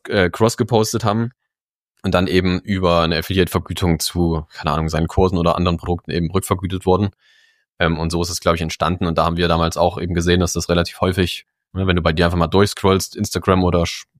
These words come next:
YouTube Shorts oder wo auch immer, dann siehst du ja trotzdem verschiedene Content-Schnipsel und du siehst auch bei vielen, hauptsächlich amerikanisch halt mittlerweile, dass da einfach andere Accounts Sachen von denen nehmen, um Reichweite zu generieren. Und das ist dann so das, wo es bei uns Klick gemacht hat und wir gemerkt haben, okay, du musst einfach nur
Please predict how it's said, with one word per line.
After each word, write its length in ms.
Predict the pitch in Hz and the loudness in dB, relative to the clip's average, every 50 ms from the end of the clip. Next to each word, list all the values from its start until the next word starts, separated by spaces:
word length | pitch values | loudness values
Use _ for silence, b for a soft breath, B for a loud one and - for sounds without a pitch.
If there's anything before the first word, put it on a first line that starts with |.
| _ _ | _ _
YouTube 320 | - 101 92 - - 87 - | -4 -4 -4 -4 -4 -8 -4
Shorts 260 | - 95 90 87 - | -2 -2 0 0 0
oder 140 | 87 85 85 | 0 0 0
wo 80 | 87 | 0
auch 100 | 85 85 | -2 0
immer, 220 | 92 98 95 90 b b b b b b b b b b _ _ | 0 0 0 0 b b b b b b b b b b _ _
dann 120 | - 85 90 | -6 -4 -2
siehst 180 | 95 90 - | -2 0 2
du 60 | 92 | 2
ja 40 | 87 | 2
trotzdem 260 | 85 92 85 - 98 | 2 0 0 -2 -2
verschiedene 320 | 87 87 - - 98 95 87 | -2 -2 -2 -2 -2 -2 -2
Content-Schnipsel 640 | - 113 113 123 110 101 - 107 107 104 - 110 101 | 0 0 0 0 -2 0 0 -2 -2 0 0 0 0
und 60 | 92 | 2
du 60 | 87 | 0
siehst 200 | 87 92 - - | -2 -4 -4 -4
auch 80 | 87 85 | -2 -2
bei 120 | - 82 | 0 -2
vielen, 520 | - - - 98 95 95 92 90 90 85 - _ _ _ _ - | -2 0 2 4 4 4 4 2 0 -4 -8 _ _ _ _ -6
hauptsächlich 380 | 85 - - - 78 78 76 76 | -6 -6 -4 -6 -6 -6 -4 -4
amerikanisch 500 | 78 78 82 - - 90 80 78 - - | -2 -2 -4 -2 -2 -2 -2 0 -2 -2
halt 220 | 92 82 - - | -2 -2 -2 -4
mittlerweile, 420 | 87 80 87 82 80 82 82 82 | -4 -2 0 2 2 2 2 0
dass 160 | 80 80 - - | -2 -4 -4 -2
da 80 | - - | -2 -2
einfach 380 | 67 82 78 82 80 - - _ | -2 0 -2 -2 -4 -4 -10 _
andere 340 | - 85 85 87 87 85 87 | -2 0 2 2 2 2 2
Accounts 640 | 80 80 - - 85 82 85 85 - - - - - _ | 0 -2 -2 -2 0 0 0 -2 -4 -6 -10 -12 -16 _
Sachen 320 | _ - - 76 98 95 - | _ -2 -2 -2 -2 -4 -6
von 120 | - 90 | -4 -2
denen 140 | 87 85 82 | 0 0 2
nehmen, 360 | 85 87 87 87 92 95 92 _ _ _ _ _ _ _ _ _ _ | 4 4 4 4 2 0 -2 _ _ _ _ _ _ _ _ _ _
um 140 | - 98 95 | -8 -4 -2
Reichweite 340 | 92 87 85 82 101 87 87 | 0 0 0 0 0 -2 -2
zu 160 | 85 - 95 | -2 -4 -2
generieren. 640 | 82 90 90 90 85 85 87 87 87 90 85 - - _ - | 0 2 2 2 2 4 4 4 2 2 0 -2 -8 _ -16
Und 140 | 87 95 - _ | -16 -16 -16 _
das 300 | _ - - - 80 78 | _ -6 -4 -2 -2 -2
ist 160 | 78 - - 80 | -6 -4 -2 0
dann 100 | 80 78 | 0 0
so 80 | 78 | 0
das, 220 | 78 82 - - - | -2 -2 -2 -2 -4
wo 40 | |
es 100 | 85 - | -6 -4
bei 100 | - 71 | -4 -4
uns 100 | 80 82 | -4 -4
Klick 180 | - - 92 85 | -2 -2 -2 0
gemacht 300 | - 87 82 78 - - | 2 0 0 0 0 -2
hat 140 | 95 95 95 | -4 -2 -2
und 100 | 95 90 | -4 -4
wir 140 | 87 85 85 | -4 -4 -4
gemerkt 260 | 85 - 78 - - | -4 -6 -6 -4 -4
haben, 100 | 95 85 | -4 -4
okay, 200 | 87 - - 85 | -2 -2 -2 0
du 40 | 85 | 0
musst 200 | 82 82 - - | 0 -2 -2 -4
einfach 180 | 87 82 82 | -2 -2 0
nur 280 | 85 87 85 82 82 | 2 2 2 0 -2